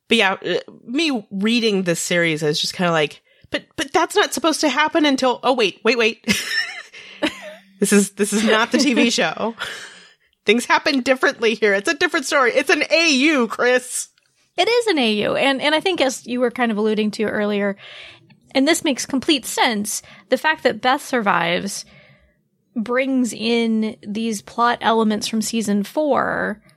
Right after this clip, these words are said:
Speaker 2: much earlier into the process, because we, we saw in, in the flashbacks in season four, Beth was working with M K and they were looking at the, the maggot bots and Dyad, and M K had information about Rachel Duncan and Ferdinand. And so,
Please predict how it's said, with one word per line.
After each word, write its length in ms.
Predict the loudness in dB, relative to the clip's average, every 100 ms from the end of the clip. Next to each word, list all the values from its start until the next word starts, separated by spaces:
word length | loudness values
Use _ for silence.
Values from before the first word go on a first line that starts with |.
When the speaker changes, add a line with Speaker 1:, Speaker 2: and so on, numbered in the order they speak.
| -4
Speaker 2:
much 380 | 0 2 0 -4
earlier 480 | -2 0 2 0 0
into 340 | 0 -2 -4 -4
the 80 | -4
process, 480 | -2 -2 -2 -6
because 340 | -8 -8 -8 -6
we, 140 | -6
we 100 | -6
saw 200 | -2 0 0
in, 220 | 0 -2
in 120 | -2
the 80 | -4
flashbacks 480 | 0 -2 0 -6 -6
in 80 | -6
season 280 | -4 -4 -2
four, 340 | 0 2 0 -6 -20 _ -6
Beth 300 | -2 -2 -2
was 140 | -6
working 240 | -6 -4
with 160 | -4 -2
M 160 | -2 -2
K 220 | -2 0
and 120 | 0
they 120 | 0
were 280 | 0 0 -2 -6 -20 -20 -20 -10
looking 320 | -8 -6 -6
at 140 | -6
the, 260 | -2 -2 -2
the 80 | -4
maggot 400 | 0 0 0 0
bots 280 | 0 0 -2
and 140 | -6
Dyad, 680 | -2 -2 0 0 0 0 -2
and 180 | -2 -4
M 200 | -2 -2
K 200 | -2 -2
had 80 | -2
information 540 | -4 -4 -4 -4 -4 -4
about 400 | -2 -2 -2 -6 _ _ _ -8
Rachel 260 | -6 -4
Duncan 460 | 0 2 2 2 2
and 220 | 0 0
Ferdinand. 640 | 2 2 2 2 2 0 -2
And 160 | -2
so, 360 | -2 -2 0 -2